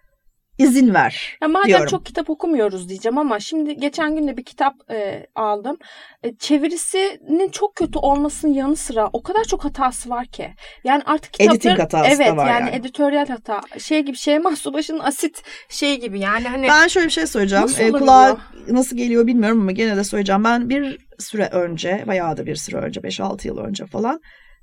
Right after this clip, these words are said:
Speaker 1: e, çeviri kitap okumayı bıraktım. Gerçekten çünkü
Speaker 2: Mecbur
Speaker 1: çevirileri
Speaker 2: kalıyorsun
Speaker 1: evet.
Speaker 2: yani.
Speaker 1: E,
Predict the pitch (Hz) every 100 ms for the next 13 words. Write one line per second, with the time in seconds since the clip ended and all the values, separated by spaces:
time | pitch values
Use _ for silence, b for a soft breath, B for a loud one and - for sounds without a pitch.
0 | - 202 196 190 - 269 277 269 - 190
1 | 196 202 202 214 160 - - 160 - _
2 | - 240 208 - 190 214 202 247 277 208
3 | 202 185 185 240 226 214 233 214 190 190
4 | 185 B B - -